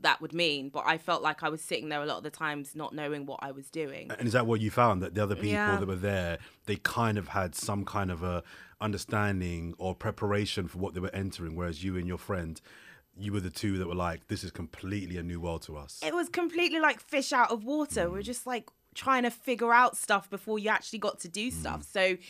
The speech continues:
Speaker 1: even if you had, like, great, fantastic ideas, you were trying to figure out a way to put those ideas in a way that people would understand and that they would kind of get it.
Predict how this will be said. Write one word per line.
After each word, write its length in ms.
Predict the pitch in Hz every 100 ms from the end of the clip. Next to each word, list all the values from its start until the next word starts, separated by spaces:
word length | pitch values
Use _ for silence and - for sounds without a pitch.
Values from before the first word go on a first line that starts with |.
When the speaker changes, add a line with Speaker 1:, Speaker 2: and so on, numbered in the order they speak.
| - -
Speaker 1:
even 200 | 247 240
if 80 |
you 100 | 214
had, 180 | 208 208
like, 200 | 196 175
great, 520 | 175 190 196 190 170 _
fantastic 760 | - 170 - 190 - - 170
ideas, 720 | 175 170 190 185 139 85 160 - - - - _ _
you 120 | 208
were 80 | 214
trying 240 | - 214
to 80 | 202
figure 320 | - 226 196
out 180 | 185 180
a 60 | 175
way 240 | 170 185
to 160 | 175 -
put 280 | - 269 -
those 180 | 208 196
ideas 640 | 185 180 185 175 175 -
in 120 | 180
a 40 | 170
way 140 | 175
that 120 | 165
people 260 | - 175 170
would 160 | 165 165
understand 680 | 170 170 165 - 180 165 156
and 140 | 151
that 140 | 151 -
they 140 | 165 165
would 280 | 160 160 - _
kind 240 | - 160 156
of 120 | 143
get 160 | 175 160
it. 240 | 110 104